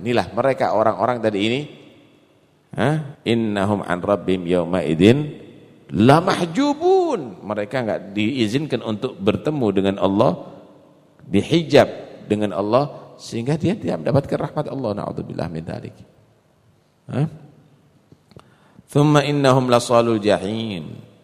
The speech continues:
Udah enggak dapat rahmat Allah, udah dia dihijab, Thumma innahum, kemudian mereka, lasalul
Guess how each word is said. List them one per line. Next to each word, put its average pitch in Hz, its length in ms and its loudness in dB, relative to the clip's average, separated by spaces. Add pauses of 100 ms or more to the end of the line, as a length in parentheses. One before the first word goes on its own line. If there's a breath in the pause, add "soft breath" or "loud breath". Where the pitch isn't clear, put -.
(100)
Udah 104 240 -4
enggak 98 400 -6
dapat 90 320 -4
rahmat 139 320 -6
Allah, - 720 -8 (400)
udah 127 320 -2
dia 120 320 0
dihijab, 113 960 0 (400 loud breath)
Thumma 165 320 4
innahum, 208 640 8
kemudian 135 480 -2
mereka, 156 320 2
lasalul 247 720 4